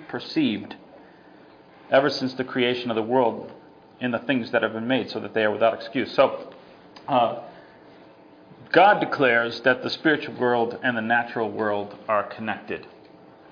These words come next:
Uh, you should see spiritual truths in the natural world around you. God says no. We should expect that the God who made and designed Christianity is the same God who designed the world.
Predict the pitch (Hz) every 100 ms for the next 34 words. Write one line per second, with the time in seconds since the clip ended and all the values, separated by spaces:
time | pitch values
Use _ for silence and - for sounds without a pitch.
0 | - 110 104 104 131 139 120 - 135 120
1 | - 170 180 180 135 - 123 110 - -
2 | - 143 123 107 107 110 127 131 - 120
3 | 117 117 110 107 110 101 95 85 - 120
4 | 127 110 117 127 - - - - - -
5 | - - - - - - - - - -
6 | - - - - - - 143 180 180 165
7 | - 147 - - - 175 156 - 127 135
8 | 120 123 107 123 190 214 202 - 165 143
9 | 127 139 147 143 139 113 110 104 101 101
10 | 131 139 123 113 107 - - - - -
11 | 139 - 110 104 160 220 - 90 139 -
12 | - - - - - - 160 165 131 147
13 | - 180 254 170 120 92 120 123 143 135
14 | 131 131 123 120 127 175 165 101 -